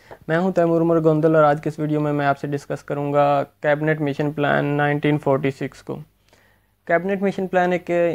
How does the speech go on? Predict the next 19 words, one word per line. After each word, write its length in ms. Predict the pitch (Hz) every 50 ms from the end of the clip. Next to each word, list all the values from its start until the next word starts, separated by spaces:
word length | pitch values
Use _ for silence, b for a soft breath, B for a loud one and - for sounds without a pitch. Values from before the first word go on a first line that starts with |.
| -
इंपॉर्टेंट 540 | - 170 165 156 156 151 151 147 160 170 170
एस्पेक्ट 420 | 170 156 156 - 156 151 151 147 -
था 220 | - 170 160 151
क्योंकि 320 | 151 156 151 151 147 147
इसके 300 | 151 147 - _ - 160
बेस 300 | 151 147 151 151 147 147
पे 340 | - _ - 151 147 143 143
इलेक्शन 540 | 127 - - 143 143 143 143 - - 160 156
हुए 280 | 151 147 143 143 143 143
और 180 | 143 143 143
आगे 440 | 143 139 139 131 135 143 143 143 143
इंटरिम 560 | - - 156 151 143 147 147 143 147 147 143
गवर्नमेंट 360 | 147 143 143 143 147 147 143
बनी, 440 | 147 151 143 143 139 139 139 135 - _ _ _ _ -
ए, 200 | 147 143 139 143
नाइनटीन 400 | 151 151 147 143 143 143 143 143
फ़ोर्टी 300 | - - 143 139 139 139
सिक्स 280 | 139 - 147 139 - -
में 280 | 147 143 139 143 143